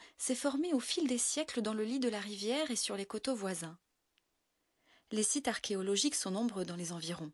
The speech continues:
Différents chemins de randonnée vous permettent de découvrir les hameaux où se développait la culture de la vigne, et notamment les villages de Crémilles et de la Mérée. Vous êtes ici,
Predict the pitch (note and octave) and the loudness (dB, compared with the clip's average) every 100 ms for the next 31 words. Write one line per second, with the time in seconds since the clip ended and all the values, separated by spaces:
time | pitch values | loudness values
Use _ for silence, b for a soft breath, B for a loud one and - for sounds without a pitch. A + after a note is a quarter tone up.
0 | _ _ _ _ _ _ _ _ _ _ | _ _ _ _ _ _ _ _ _ _
1 | _ _ _ _ b b _ - A3+ B3 | _ _ _ _ b b _ -4 -2 2
2 | C#4+ E4+ - B3+ D4+ D4 A#3 A#3+ G3+ F#3 | 2 4 2 4 4 2 2 2 2 0
3 | A3+ D4 B B B3+ D4 D4+ C#4 E4 C4 | -2 -6 B B -2 2 4 4 2 0
4 | G#3+ B3 - B3+ - D4 F4 A3+ G3 G#3 | 0 -2 -2 -6 -2 0 2 2 2 0
5 | G#3 A3 F4+ C4+ - B3 B3+ C4 A#3+ B3 | 0 -2 -2 -2 0 0 0 0 0 0
6 | C4+ G#3 - B3+ - D#4 B3+ F#3+ F3 F3+ | -2 -2 -4 -2 0 2 2 0 -4 -4
7 | B3 E4+ _ B B B - B3+ C#4 A#3+ | -2 -4 _ B B B 4 6 6 2
8 | G3 G3 D4 C4+ A3+ G3+ C4 A3 - - | 0 0 2 0 0 2 2 0 -2 -2
9 | G#3 F#3 A3 C4 - B3 A#3 A3+ A3 F#3+ | -2 0 -2 -4 -2 0 0 0 0 -4
10 | E3 - _ _ _ _ _ _ _ _ | -6 -12 _ _ _ _ _ _ _ _
11 | _ _ _ _ _ _ _ _ _ _ | _ _ _ _ _ _ _ _ _ _
12 | _ _ _ _ _ _ G#3+ A#3 E4 D4+ | _ _ _ _ _ _ -4 2 2 2
13 | A3+ G#3 - A#3+ | 0 0 0 -2